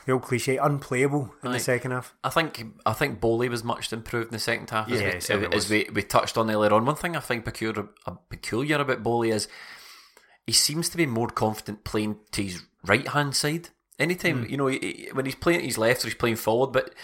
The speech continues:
Speaker 2: when he looks for, like, McGregor quite often on Cham on the, on the right-hand side and he's playing it out to them, he played that diagonal quite a lot.
Speaker 1: Yeah.
Speaker 2: Um, so again, I think it's just maybe ma-,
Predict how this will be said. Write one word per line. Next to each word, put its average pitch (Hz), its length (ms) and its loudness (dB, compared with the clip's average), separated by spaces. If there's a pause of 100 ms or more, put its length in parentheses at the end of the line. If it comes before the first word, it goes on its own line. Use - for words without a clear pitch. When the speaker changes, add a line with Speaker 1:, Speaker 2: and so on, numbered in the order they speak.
(260)
Speaker 2:
when 120 100 2
he 120 60 4
looks 139 260 2
for, 120 320 4
like, - 160 -2
McGregor 95 480 -2
quite 107 200 -2
often 98 340 -4
on 92 100 -10
Cham 101 500 0
on 101 120 -4
the, 101 100 -6
on 98 120 -4
the 92 80 -4
right-hand 95 380 -4
side 95 260 0
and 95 80 -6
he's 90 100 -6
playing 104 240 -2
it 90 80 0
out 90 100 -2
to 92 80 -10
them, 98 160 -2
he 107 60 0
played 123 280 -4
that 123 200 -2
diagonal 98 440 -4
quite - 240 -4
a 90 60 -4
lot. 101 240 0
Speaker 1:
Yeah. 123 120 0 (640)
Speaker 2:
Um, 98 300 -8 (400)
so - 160 0
again, 107 200 2
I 104 40 0
think 107 200 -8
it's - 100 -6
just 98 140 -8
maybe 92 240 -6
ma-, 92 180 -4